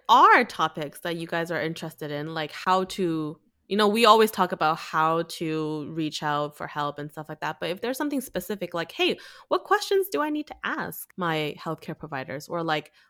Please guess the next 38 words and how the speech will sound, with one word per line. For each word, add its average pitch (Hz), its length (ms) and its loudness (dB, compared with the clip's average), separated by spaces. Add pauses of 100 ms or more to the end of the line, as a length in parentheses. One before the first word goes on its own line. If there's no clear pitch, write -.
(140)
"What 240 160 -2
should 294 160 0
I 254 40 2
share? 233 300 -2
And 180 100 0
what 175 120 -4
should, - 180 -12 (240)
like, 156 320 -6 (100)
you 180 120 -6
know, 170 100 -2
stuff 220 280 -4
like 233 160 -6
that. 165 280 2
And, 180 140 -2
like, 160 240 -4
where 165 380 0
should 269 160 -2
I 285 60 2
even 262 200 -2
start?" - 720 -4 (160)
Let 175 180 -4
us 220 200 -6
know, 226 200 0
and 156 120 -4
we'll 156 140 -4
try 165 380 -6
our 180 140 0
best 175 320 -4 (280)
to 185 100 -10
share 165 240 -4
our 165 180 0
experiences 147 960 -10
and 147 240 -10
to 147 280 -10
share 147 340 -8
what 151 180 -4
we 156 160 -6
know. - 320 -10